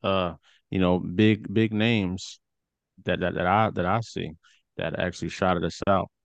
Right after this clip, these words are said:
And it was a post, you were, you were making a post about, um, I still got it saved on my phone, actually.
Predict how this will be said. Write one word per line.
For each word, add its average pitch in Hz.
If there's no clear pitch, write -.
And 87
it 82
was 90
a 85
post, 104
you 101
were, 95
you 107
were 98
making 95
a 87
post 95
about, 87
um, 85
I 98
still 110
got 101
it 92
saved 101
on 98
my 95
phone, 101
actually. 92